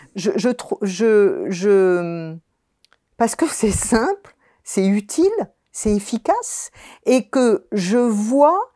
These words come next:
ne-, la, même la vitalité de notre pays, par moments, se réduire comme une peau de chagrin. Et donc, euh, c'est,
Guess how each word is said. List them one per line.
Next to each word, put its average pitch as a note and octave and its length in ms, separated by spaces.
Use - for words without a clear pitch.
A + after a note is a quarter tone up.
ne-, G#3+ 200
la, A3 220
même D#4+ 260
la C4 140
vitalité C#4+ 840
de C4+ 60
notre A#3+ 300
pays, E4 460
par B3+ 160
moments, C4+ 280
se - 160
réduire B3 400
comme A#3 160
une A3 120
peau A#3+ 100
de A#3+ 60
chagrin. C4+ 500
Et A3 60
donc, A#3+ 300
euh, G3+ 680
c'est, G3 920